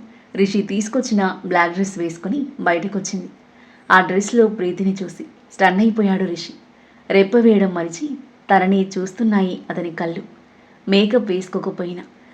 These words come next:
ఆ డ్రెస్ ప్రీతిపై చాలా అద్భుతంగా కనిపిస్తుంది. డ్రెస్ కొంటున్నప్పుడు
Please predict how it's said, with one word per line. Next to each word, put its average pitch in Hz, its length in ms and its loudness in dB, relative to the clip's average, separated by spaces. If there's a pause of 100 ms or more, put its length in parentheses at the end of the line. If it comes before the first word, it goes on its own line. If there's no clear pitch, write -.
(160)
ఆ 175 80 6
డ్రెస్ 180 380 -2
ప్రీతిపై 196 540 -2 (200)
చాలా 175 180 -2
అద్భుతంగా 190 480 0
కనిపిస్తుంది. 170 680 -10 (520)
డ్రెస్ 214 260 4
కొంటున్నప్పుడు 185 600 -2